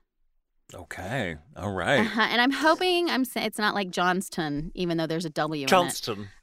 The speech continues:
Speaker 2: Um, so you know how sometimes East Coast things trend British in
Speaker 1: Yeah.
Speaker 2: pronunciation?
Speaker 1: Yeah.
Speaker 2: Yeah. So I'm gonna say Johnstown 'cause we live in, in Texas.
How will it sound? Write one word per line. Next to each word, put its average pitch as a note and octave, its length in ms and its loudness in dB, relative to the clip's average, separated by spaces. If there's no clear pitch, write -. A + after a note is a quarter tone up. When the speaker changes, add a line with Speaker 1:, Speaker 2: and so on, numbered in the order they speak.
Speaker 2:
Um, E3+ 340 -2
so - 140 -4
you E4 40 4
know F4+ 100 4
how F#4 100 8
sometimes C#4+ 500 -2
East G3+ 220 -6
Coast G#3 240 -6
things F3 340 -4
trend F3 360 -4
British D#3 500 -6
in F#3 120 -6
Speaker 1:
Yeah. E3+ 60 -8
Speaker 2:
pronunciation? - 760 -4
Speaker 1:
Yeah. - 300 -2
Speaker 2:
Yeah. D#3+ 220 0
So - 160 -2
I'm C4+ 80 4
gonna G4 140 -2
say G#4 140 -2
Johnstown A3 680 0
'cause G#3+ 200 -6
we A#3+ 120 -2
live B3 140 -2
in, F#3 280 -4
in G3+ 120 -6
Texas. - 640 -12